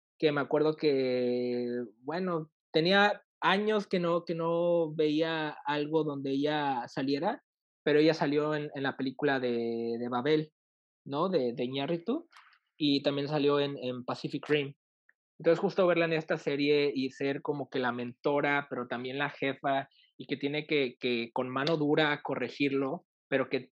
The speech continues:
siente, hay una conexión con él de, pues, es foráneo y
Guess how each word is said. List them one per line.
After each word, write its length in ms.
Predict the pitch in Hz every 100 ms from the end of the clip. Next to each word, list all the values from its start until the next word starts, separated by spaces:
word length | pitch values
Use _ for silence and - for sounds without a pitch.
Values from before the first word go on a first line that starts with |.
| _
siente, 1120 | - - - 165 156 156 156 165 160 160 160 -
hay 160 | 151
una 180 | 175 170
conexión 460 | 160 135 - 143 139
con 220 | 151 143
él 240 | 139 147
de, 340 | 135 127 120 113
pues, 140 | 117 131
es 120 | 127
foráneo 640 | 143 131 123 127 131 123
y 380 | 117 113 113 117